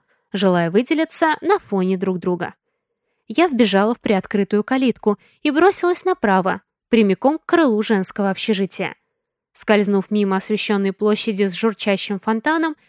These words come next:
проигнорировала главный вход и навалилась на нужную деревянную дверь в стороне.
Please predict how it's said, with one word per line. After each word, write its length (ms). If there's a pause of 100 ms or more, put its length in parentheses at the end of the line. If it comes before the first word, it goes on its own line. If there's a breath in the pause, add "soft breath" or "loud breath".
(140)
проигнорировала 800
главный 360
вход 320 (280 soft breath)
и 100
навалилась 600
на 200
нужную 440
деревянную 560
дверь 240
в 40
стороне. 500